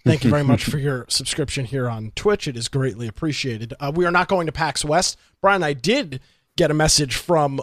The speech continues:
Speaker 1: one of our longtime listeners of the
Speaker 2: Yes.
Speaker 1: program. His name is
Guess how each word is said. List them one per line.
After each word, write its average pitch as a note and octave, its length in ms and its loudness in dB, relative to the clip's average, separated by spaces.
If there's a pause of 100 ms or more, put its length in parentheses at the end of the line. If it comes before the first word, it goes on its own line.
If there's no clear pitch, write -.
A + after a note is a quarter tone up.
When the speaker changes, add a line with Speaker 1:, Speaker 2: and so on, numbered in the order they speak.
Speaker 1:
one D#3 240 -4
of E3 80 0
our C#3 160 0
longtime D3 920 0
listeners B2 680 -2 (360)
of D3+ 200 6
the C3 160 -4
Speaker 2:
Yes. E3 220 8
Speaker 1:
program. G2+ 400 -6 (420)
His C3+ 220 -2
name B2+ 320 -2
is A2 180 -4